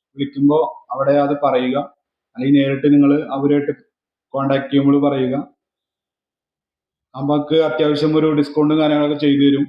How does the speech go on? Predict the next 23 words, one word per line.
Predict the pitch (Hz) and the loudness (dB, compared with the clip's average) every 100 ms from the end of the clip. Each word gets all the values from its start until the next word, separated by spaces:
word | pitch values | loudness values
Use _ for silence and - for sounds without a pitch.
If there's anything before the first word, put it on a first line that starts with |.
| _ _ _ _ _ _ _ - | _ _ _ _ _ _ _ -4
അപ്പൊ | 147 | -4
എത്രയും | 147 151 160 | -2 -2 0
പെട്ടെന്ന് | 160 160 160 | 0 0 0
നിങ്ങൾക്ക് | 147 160 | 0 0
ഈ | 160 | 0
വാഹനം | 151 151 151 | 0 0 -2
അത്യാവശ്യമാണെങ്കിൽ | 151 147 147 151 147 147 151 - 123 | 0 0 0 0 2 2 0 -4 -12
എത്രയും | - 151 151 | -6 -2 0
പെട്ടെന്ന് | 143 147 | 2 2
അവരുമായിട്ട് | 147 147 143 147 | 2 0 0 2
കോൺടാക്ട് | 147 139 - | 2 0 -2
ചെയ്യുക. | 143 147 147 - _ 120 | 0 0 -2 -10 _ -14
അവര് | 135 147 143 147 143 | -2 0 2 2 2
വണ്ടി | 139 143 147 | 2 2 2
നേരിട്ട് | 143 139 | 2 0
പോയി | 147 147 143 | 0 2 0
കാണുക. | 139 139 - - _ _ _ _ _ _ _ _ _ _ _ _ | 0 -4 -8 -16 _ _ _ _ _ _ _ _ _ _ _ _
ഈ | 156 | -4
വാഹനത്തിന്റെ | 180 165 160 175 | -2 0 -2 0
കറക്റ്റ് | 170 151 160 | 0 0 0
ലൊക്കേഷൻ | 160 143 151 151 | 0 0 -2 0
വരുന്നത് | 160 147 147 151 190 - _ - | 0 2 2 2 -2 -10 _ -4
പെരിന്തൽമണ്ണ | 147 147 151 151 156 | 0 2 2 0 0